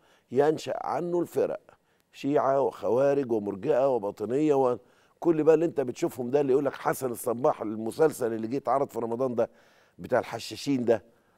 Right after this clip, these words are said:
آه، القصة حقيقية وإن كانت التفاصيل محتاجة شرح ومحتاجة تحليل، ممكن نبقى نحكيها في وقت تاني.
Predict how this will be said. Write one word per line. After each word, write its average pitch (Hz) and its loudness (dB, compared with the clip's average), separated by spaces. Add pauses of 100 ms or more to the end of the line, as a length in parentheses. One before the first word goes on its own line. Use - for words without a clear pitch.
(420)
آه، 123 -4
القصة 156 2
حقيقية 196 6
وإن 139 6
كانت 180 2
التفاصيل 139 -2 (520)
محتاجة 113 0
شرح 135 0
ومحتاجة 113 -4
تحليل، 120 -4
ممكن 127 -4
نبقى 104 -4
نحكيها 110 -6
في 123 -4
وقت 110 0
تاني. 127 0